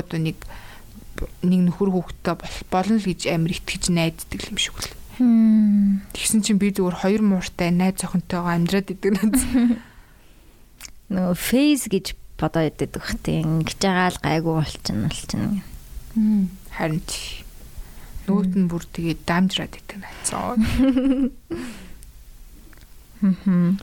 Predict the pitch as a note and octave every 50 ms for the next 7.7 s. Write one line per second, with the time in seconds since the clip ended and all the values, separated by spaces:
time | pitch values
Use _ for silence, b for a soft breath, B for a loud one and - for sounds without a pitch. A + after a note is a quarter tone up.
0 | - - - C#4+ C#4 B3 A#3 B3 D#4 F4+ F4 E4+ - - A#3 - - F#3+ F#3+ F3+
1 | F3+ F3+ F3+ F3+ F3 F3 - - - - - - - - - - - - - A#3+
2 | A#3+ D4+ D#4 D#4 D4+ - G#3+ F#3 - G3 F#3 F3+ F#3 - - - - - - -
3 | - F3 E3 E3 E3 A3+ A3 - - - F#3 F3+ F3+ E3+ E3 - E3+ E3 - -
4 | - - - - - - - - E3+ E3+ E3+ - - - E3+ - - F3 - -
5 | - - - - - E3 D#3+ - - - - - B B B B B B B B
6 | B B B B B F3 F3 F#3 F3+ E3+ - - - E3+ E3+ E3+ E3+ E3 D#3+ D#3+
7 | - - - - - E3 D#3+ - - - - B1 - -